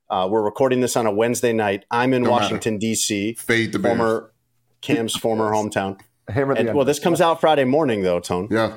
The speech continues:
Speaker 2: it, it don't matter. It don't matter. Whatever the next, <laughs> fade the Bears.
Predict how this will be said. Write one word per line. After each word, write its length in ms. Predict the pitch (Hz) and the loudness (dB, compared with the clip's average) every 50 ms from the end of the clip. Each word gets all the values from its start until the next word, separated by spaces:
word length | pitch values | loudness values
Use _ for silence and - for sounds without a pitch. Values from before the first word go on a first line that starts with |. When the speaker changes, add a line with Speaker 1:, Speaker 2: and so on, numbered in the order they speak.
| - | -2
Speaker 2:
it, 260 | - 110 117 117 117 | 0 0 2 2 2
it 40 | 117 | 2
don't 160 | 117 123 120 117 | 2 2 2 2
matter. 280 | 107 98 95 98 95 - - _ _ - | 2 0 0 -2 -6 -8 -16 _ _ -4
It 80 | 101 104 | -2 0
don't 80 | 107 | 0
matter. 320 | 101 98 92 87 87 85 - - | 0 0 0 0 -2 -4 -4 -2
Whatever 320 | 98 95 113 120 120 123 | 0 2 2 2 2 2
the 100 | 120 120 | 2 2
next, 240 | 120 123 120 113 - | 2 0 0 0 0
<laughs> 220 | - 185 - - - | 0 0 0 0 0
fade 240 | - 131 131 123 123 | 0 0 2 2 0
the 60 | 127 | 0
Bears. 400 | 104 113 101 98 95 95 - - | 0 2 0 0 0 -2 -6 -8